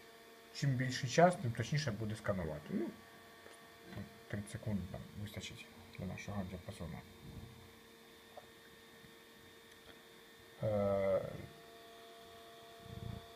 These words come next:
режими вимірювання.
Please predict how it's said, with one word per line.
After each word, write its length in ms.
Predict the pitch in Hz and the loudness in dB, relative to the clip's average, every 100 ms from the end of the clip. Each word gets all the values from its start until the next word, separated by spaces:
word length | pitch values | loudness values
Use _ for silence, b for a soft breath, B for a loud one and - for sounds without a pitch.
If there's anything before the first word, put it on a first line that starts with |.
| - - - - - - - - | -14 -14 -12 -12 -14 -14 -12 0
режими 500 | 113 107 110 110 104 104 | 2 4 6 6 6 4
вимірювання. 760 | 113 175 233 202 202 185 185 | 6 8 10 10 10 10 8